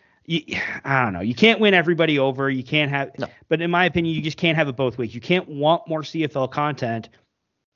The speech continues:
Speaker 1: and then be mad. Like, I understand if it was something silly, you know what I mean? Like the, like the B S I used to do where I would compare players to movies and s-, whatnot. If that's not your bag, I totally get that.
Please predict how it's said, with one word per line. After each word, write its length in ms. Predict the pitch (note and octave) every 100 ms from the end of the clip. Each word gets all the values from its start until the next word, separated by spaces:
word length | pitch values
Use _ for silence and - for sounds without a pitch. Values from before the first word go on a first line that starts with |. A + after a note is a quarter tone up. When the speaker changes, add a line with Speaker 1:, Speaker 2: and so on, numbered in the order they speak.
| _ _
Speaker 1:
and 200 | C#3 C#3+
then 160 | C#3+ C#3+
be 160 | C#3 C3+
mad. 720 | C3+ E3 E3 D3 B2 B2 B2 - _ _ _ _ _ -
Like, 100 | F#3+
I 40 |
understand 360 | A#3+ B3 A#3 A3
if 80 | F#3+
it 40 |
was 120 | D3
something 260 | G3 D3+ A2+
silly, 520 | - B2+ C3 F3+ F#3+
you 80 | D3
know 60 | D#3
what 100 | D#3+
I 80 | D3+
mean? 200 | D#3+ D#3+
Like 120 | B2+
the, 140 | B2 A#2
like 120 | C#3 B2+
the 80 |
B 300 | B2 B2+ C#3
S 160 | C3+ -
I 60 | B2+
used 200 | B2+ A#2+
to 80 |
do 240 | A#2 B2+ B2+
where 180 | B2 A#2
I 140 | A#2
would 220 | A2+ A2+
compare 440 | B2+ A#2 B2+ A#2+ A2
players 520 | - A#2 A#2 A2+ -
to 180 | A#2 A2
movies 600 | G#2+ A#2 A2+ A2+ A2 A2
and 100 | G#2+
s-, 80 | -
whatnot. 460 | A#2+ A2+ A#2+ A#2+ - - -
If 100 | A3
that's 220 | G3+ - D4
not 160 | B3
your 100 | F#3
bag, 320 | B2+ C3+ E3+
I 40 | D#3
totally 320 | - C#3+ A2+
get 260 | A2 A2+ C#3+
that. 320 | C#3 G#3